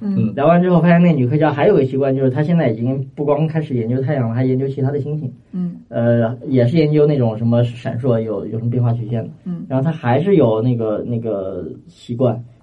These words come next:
Speaker 2: 就是说会把这个变化曲线，然后用雨花石拼出来挂墙上。
Speaker 1: 嗯。
Speaker 2: 然后她就盯着一幅画说：“诶，这幅画你十年前不是送给我了吗？你怎么现在又重新做了一幅嘛？”
Speaker 1: 嗯。
Speaker 2: 然后那女科学家说：“不是啊，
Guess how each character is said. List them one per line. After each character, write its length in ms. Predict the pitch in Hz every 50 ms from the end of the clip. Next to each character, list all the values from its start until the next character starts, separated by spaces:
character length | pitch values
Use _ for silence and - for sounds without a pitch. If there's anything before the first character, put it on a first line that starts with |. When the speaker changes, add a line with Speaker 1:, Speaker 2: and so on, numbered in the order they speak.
| _ _
Speaker 2:
就 120 | - 120
是 60 | 117 117
说 320 | 117 127 120 120 120 120
会 160 | 120 135 120
把 240 | 117 120 127 120 113
这 140 | 113 123 120
个 180 | 117 113 107
变 220 | 107 - - - 117
化 120 | 113 117
曲 140 | 117 120 113
线， 400 | 107 120 120 117 113 110 110 101
然 140 | 107 117 117
后 80 | 120 127
用 160 | 127 117 113
雨 60 | 107
花 160 | - 117 117
石 80 | 120 120
拼 240 | 120 120 127 127 123
出 100 | 117 113
来 100 | 107 110
挂 160 | 117 120 120
墙 160 | 117 117 - 113
上。 120 | 117 117 - - -
Speaker 1:
嗯。 360 | 190 185 180 175 165 180 196 - - -
Speaker 2:
然 160 | 131 123 127
后 200 | 135 135 127 123
她 120 | 123 123 143
就 160 | 147 143 131 127
盯 220 | 120 160 151 160
着 120 | 160 143 135
一 80 | 135
幅 140 | 131 151 147
画 180 | 135 143 131 120
说 320 | 120 120 151 143 147 147 - - _ _ -
：“诶， 220 | 120 170 180 180 - - _
这 140 | - 175
幅 100 | 160 180
画 140 | 180 190 175
你 80 | 156 127
十 160 | 120 - 147
年 100 | 151 160
前 120 | 156 160
不 80 | 156 175
是 60 | 175 -
送 160 | 240 208 170
给 120 | 147 139
我 200 | 135 131 123 117
了 40 | 113
吗？ 140 | 120 127 123
你 140 | 127 135 147
怎 100 | 147 127
么 80 | 120
现 100 | 120 147
在 60 | 143
又 100 | 147 139
重 160 | 131 127 123 123
新 120 | 135 147
做 160 | 160 185 156
了 80 | 127 110 107
一 40 |
幅 160 | - - - -
嘛？” 100 | - - - _ -
Speaker 1:
嗯。 260 | 196 180 165 - - - - _ _ _ _ _ _ _ _ _
Speaker 2:
然 140 | - 127 127
后 60 | 139
那 80 | 147 147
女 240 | 143 139 131 120 120
科 80 | 143
学 60 | 139 139
家 40 | 147
说 60 | 156 151
：“不 140 | 151 151 180
是 160 | 202 - -
啊， 180 | 349 330 330 330